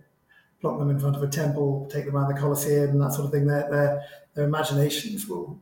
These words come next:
be let loose at that point. And I think actually that's a, that's also the moment to think about having a guide. Now, obviously we would always recommend that people take a guide when they're looking at,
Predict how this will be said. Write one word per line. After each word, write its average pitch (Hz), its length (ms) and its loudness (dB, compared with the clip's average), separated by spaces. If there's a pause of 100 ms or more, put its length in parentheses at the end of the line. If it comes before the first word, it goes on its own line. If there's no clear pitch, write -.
be 139 220 -4 (200)
let 151 240 -4
loose 143 220 0
at - 60 -14
that 170 180 -6
point. - 200 -14 (360)
And 151 100 0
I 143 40 0
think 160 260 2
actually 143 320 0
that's 139 300 -2
a, - 260 -8 (400)
that's 156 160 0
also 143 240 0
the 127 80 -4
moment 131 420 -6 (240)
to 143 140 -6
think 143 300 -2
about 131 520 -8 (160)
having 135 640 -4 (260)
a 143 40 -8
guide. 143 500 -4 (200)
Now, 139 420 -4 (420)
obviously 139 300 -4
we 131 160 -4
would 127 260 -8 (1160)
always 160 300 8
recommend 143 280 0
that 143 80 0
people 147 200 0
take 147 160 2
a 147 40 2
guide 143 380 2
when 143 140 2
they're 143 120 2
looking 147 260 -2
at, - 260 -14